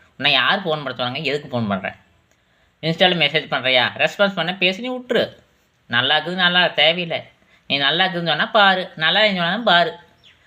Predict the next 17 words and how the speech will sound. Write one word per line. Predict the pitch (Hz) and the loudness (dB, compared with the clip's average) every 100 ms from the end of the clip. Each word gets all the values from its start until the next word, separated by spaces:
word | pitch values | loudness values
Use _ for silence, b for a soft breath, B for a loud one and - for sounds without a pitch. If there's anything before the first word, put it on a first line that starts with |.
| _ - | _ -4
பிடிச்சா | 190 220 202 | 0 2 4
பாரு, | 196 | 2
நீ | 202 | 2
தள்ளிட்டு | 254 170 151 151 | -2 -2 -2 -6
போ. | 123 123 - _ _ _ b b _ | -8 -10 -14 _ _ _ b b _
ஃபோன் | 185 220 226 | 2 4 4
பண்ணணுங்க | 190 190 180 | 2 4 2
அவசியம் | 147 151 160 | 0 0 0
கிடையாது. | 139 131 | 2 2
நான் | 127 | 0
புது | 156 170 | 0 0
நம்பர் | 165 151 | 2 2
வந்தா | 139 | 2
எடுக்க | 151 127 123 | 0 -2 -4
மாட்டேன். | 117 104 95 - _ _ _ _ _ _ _ _ _ _ _ - - _ _ 143 | -4 -4 -6 -10 _ _ _ _ _ _ _ _ _ _ _ -20 -20 _ _ 2
பயந்துட்டு | 156 170 190 190 | 4 4 2 0
கிடையாது. | 175 160 151 | 4 4 4